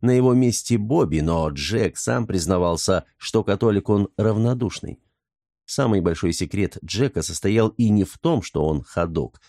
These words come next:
как называла это его команда. Хоть и это не подобает добропорядочному мужу-католику.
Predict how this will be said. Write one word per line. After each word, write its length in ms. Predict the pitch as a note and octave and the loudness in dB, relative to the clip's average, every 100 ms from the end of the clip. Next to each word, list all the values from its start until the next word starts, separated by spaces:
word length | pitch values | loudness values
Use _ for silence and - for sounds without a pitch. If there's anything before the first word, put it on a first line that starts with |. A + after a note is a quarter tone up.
| _ | _
как 180 | - F#2 | -2 0
называла 540 | F#2 E2+ F2+ D#2+ E2 - | 0 0 0 0 -2 -4
это 220 | F2 E2+ | -6 -4
его 280 | D#2+ D#2 D#2 | -4 -4 -6
команда. 600 | F#2+ G2 D#2+ C2+ B1+ - _ _ _ _ _ | -6 -6 -6 -8 -12 -16 _ _ _ _ _
Хоть 280 | - B2 - | -2 -2 2
и 120 | A#2+ | 4
это 260 | A#2+ A2 G#2 | 4 4 4
не 120 | G#2+ | 4
подобает 540 | A2 G#2+ G2+ G2+ F#2+ - | 2 2 2 2 0 -2
добропорядочному 960 | F#2 F#2+ G2 G#2 G#2 F2+ - G2+ G2 G2 | -2 0 0 0 0 0 -2 0 2 4
мужу-католику. 960 | G2+ F2 F#2+ G#2 G2+ F2+ F2 G2+ F2+ | 2 0 -2 0 0 0 0 0 0